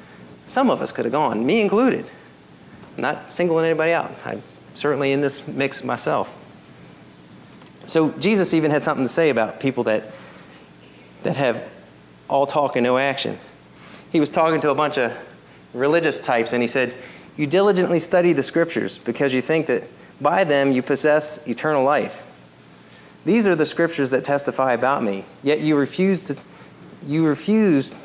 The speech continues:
to come to me to have life." Again, there's that, that word life. Man, I love that word. You gotta have new life. You think that by knowing the scriptures, it's gonna save you. Jesus didn't ask you to come to a book. He asked you to come to a person. It's a big difference.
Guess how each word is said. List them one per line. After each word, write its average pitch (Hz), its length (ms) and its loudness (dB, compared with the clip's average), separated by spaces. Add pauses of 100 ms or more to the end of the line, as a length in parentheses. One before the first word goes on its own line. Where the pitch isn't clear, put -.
to 139 100 -4
come 156 260 0
to 139 80 -2
me 131 360 0 (560)
to 127 60 -4
have 135 220 -2
life." 131 420 -2 (800)
Again, 139 220 -2
there's 131 160 0
that, 131 120 2
that 131 120 0
word 123 220 0
life. 123 440 -2 (420)
Man, 156 200 -2
I 120 40 -2
love 120 200 0
that 98 120 0
word. 95 240 -4 (520)
You 135 60 -4
gotta 196 200 0
have 143 160 -2
new 127 140 2
life. 127 440 -2 (600)
You 147 80 0
think 247 280 2
that 196 180 2 (500)
by 151 80 4
knowing 220 300 4
the 165 80 4
scriptures, 156 500 0
it's 135 100 -2
gonna 165 200 0
save 180 320 0
you. 101 180 -4 (340)
Jesus 233 280 2
didn't 190 160 2
ask 196 260 0
you 160 80 2
to 139 60 0
come 185 180 0
to 151 80 2
a 113 60 4
book. 165 260 2
He 147 160 0
asked 196 160 0
you 190 80 0
to - 60 -6
come 185 180 0
to 156 80 2
a 110 60 0
person. 185 400 -2 (760)
It's - 80 -6
a 180 60 0
big 214 200 2
difference. 226 540 -2